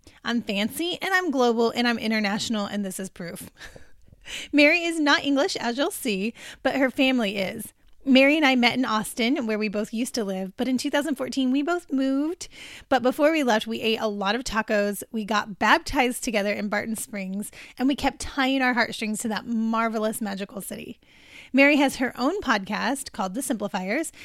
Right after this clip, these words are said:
and she's a huge inspiration to me. She's a business coach, a public speaker. I got to share the stage at Mom two point oh with her this year, and she's a mom to two kids, Otto and Zoe. Zoe was just on the Junior Bake Off, which is the kid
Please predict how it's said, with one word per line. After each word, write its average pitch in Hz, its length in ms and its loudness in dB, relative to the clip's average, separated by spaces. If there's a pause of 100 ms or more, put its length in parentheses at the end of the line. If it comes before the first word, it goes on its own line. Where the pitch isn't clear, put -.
(120)
and 254 120 -4
she's 277 200 0
a 294 60 0
huge 240 380 -4
inspiration 202 560 -6
to 208 120 -12
me. 226 220 -12 (300)
She's 226 180 -2
a 196 60 -4
business 254 400 0
coach, 240 560 -2 (240)
a 208 60 -10
public 196 280 -4
speaker. 254 680 0 (200)
I 202 180 -6
got 220 180 -10
to 254 60 -10
share 269 200 -2
the 277 100 -4
stage 277 300 -2
at 254 80 -4
Mom 208 180 -4
two 220 160 -6
point 302 300 -4
oh 294 40 2
with 240 180 -2
her 240 120 -2
this 208 240 -6
year, 208 300 -4 (360)
and 294 200 2
she's 302 160 -2
a 285 40 4
mom 233 280 2
to 247 100 -4
two 277 400 -2
kids, 190 400 -8 (100)
Otto 302 420 2
and 262 280 -2
Zoe. 196 400 -2 (560)
Zoe 233 640 2
was 202 200 -2
just 226 300 -2
on 214 200 -4
the 214 80 -4
Junior 220 360 0
Bake 226 360 0
Off, 175 400 -2 (320)
which 233 320 2
is 220 240 -2
the 196 100 -6
kid 381 360 -4